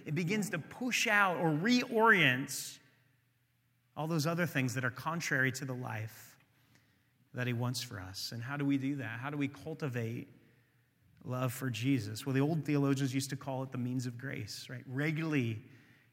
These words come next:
coming into contact with the story of Jesus through worship, through prayer, through scripture, through fellowship. We see Jesus in these things. We remind ourselves of why he is to be treasured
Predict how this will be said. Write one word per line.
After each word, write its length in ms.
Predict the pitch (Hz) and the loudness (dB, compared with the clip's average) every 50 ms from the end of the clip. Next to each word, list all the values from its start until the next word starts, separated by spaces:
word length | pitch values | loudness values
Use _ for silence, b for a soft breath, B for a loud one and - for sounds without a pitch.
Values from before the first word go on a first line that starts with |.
| _ - | _ 4
coming 280 | - 180 185 190 190 | 6 8 10 10 8
into 180 | 190 185 160 156 | 8 8 6 4
contact 580 | - - 180 175 185 190 180 - 147 139 - 147 | 4 4 2 2 2 4 6 8 8 8 6 4
with 100 | 147 139 | 0 0
the 80 | 143 | 0
story 480 | - - - - 170 165 180 180 170 156 | 0 0 0 0 2 2 4 4 4 4
of 100 | 139 120 | 4 4
Jesus 380 | 113 156 175 170 147 147 143 | 2 2 2 4 4 2 2
through 260 | - - 175 175 156 147 | 2 2 2 2 2 2
worship, 560 | 175 208 208 190 - - 165 135 123 - - | 2 2 2 2 2 2 2 2 0 0 0
through 220 | 160 156 147 139 B B B B B - | 0 2 2 0 B B B B B -10
prayer, 640 | - - 208 220 220 226 220 208 185 156 139 135 131 | 0 8 10 12 12 12 12 12 12 12 12 12 10
through 340 | - 170 175 165 160 151 | 6 6 6 8 8 6
scripture, 720 | 147 - - - 196 214 233 240 233 - - 190 175 156 147 | 6 4 2 6 10 10 10 10 10 6 4 6 6 6 6
through 260 | - - 170 165 147 | 4 4 4 4 4
fellowship. 500 | - - 208 214 226 233 226 - 175 143 B B B - | 4 2 4 4 4 4 4 4 2 0 B B B -2
We 120 | 190 175 | 0 0
see 580 | - - - - - - 302 302 311 285 262 190 | 2 2 0 -2 -2 -2 0 4 6 6 6 6
Jesus 560 | 143 156 233 269 285 269 214 240 220 - 208 | 4 2 4 4 4 4 2 2 0 0 0
in 100 | 196 175 | 2 2
these 240 | 160 151 139 - - | 0 0 0 -2 -4
things. 600 | 175 151 147 - 98 - 127 - - - - - _ _ _ _ _ _ _ _ _ _ _ _ _ - - - - _ _ _ _ | -6 -6 -6 -6 -8 -10 -10 -12 -12 -14 -16 -20 _ _ _ _ _ _ _ _ _ _ _ _ _ -20 -20 -20 -20 _ _ _ _
We 120 | - 139 135 | -4 -2 0
remind 500 | 135 139 143 143 147 165 185 196 185 170 | 2 2 2 2 2 2 0 2 2 2
ourselves 380 | 151 - - 160 139 127 113 | 2 2 0 -4 -4 -4 -4
of 220 | 139 123 127 131 135 | -4 -4 -4 -4 -6
why 560 | 147 156 160 170 175 180 180 180 160 139 127 127 | -6 -6 -6 -4 -4 -4 -4 -4 -4 -4 -2 -2
he 140 | 147 139 | 0 0
is 140 | 135 127 - | -2 -2 -4
to 80 | - 139 | -6 -8
be 100 | 131 123 | -8 -6
treasured 680 | 117 - - 127 117 139 117 120 123 131 127 120 | -6 -6 -6 -6 -6 -6 -6 -8 -10 -12 -14 -16